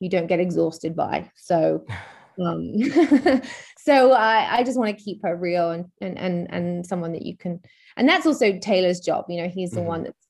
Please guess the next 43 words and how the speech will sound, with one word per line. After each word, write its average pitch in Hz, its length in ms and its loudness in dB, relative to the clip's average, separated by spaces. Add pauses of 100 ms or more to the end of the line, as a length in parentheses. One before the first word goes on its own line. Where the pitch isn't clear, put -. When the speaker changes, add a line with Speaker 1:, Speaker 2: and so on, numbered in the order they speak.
Speaker 1:
figuring 170 240 -4
out 165 140 -6
what - 160 -4
the 170 60 -4
temperature - 540 -6
is. - 260 -6 (340)
And, 220 240 2
and, 202 280 0
and 196 200 -2
the 196 60 -2
gauge 226 360 0
of 175 200 -4
where 180 200 -4
Beth, 190 300 0 (160)
where 180 180 -8
I 202 140 0
find 180 320 -6
Beth 175 260 -10
truthfully 269 600 -4
is, 185 200 -4
uh, 165 280 -6 (460)
is 208 120 -2
usually 254 320 4
when 202 100 2
it 180 140 -4
feels 190 240 0
too 185 140 -4
much. - 500 -8 (240)
That's 190 200 -2
where 175 140 4
she - 280 -4
Speaker 2:
Mm. - 80 -10
Speaker 1:
is. - 60 -20 (800)
Um, 180 440 -2 (560)
Speaker 2:
<laughs> - 0 -
Speaker 1:
<laughs> - 0 -
just - 1160 2
when 392 60 6
I 349 80 6
think 349 160 6
I've 269 140 4
gone 277 220 6
too 277 220 4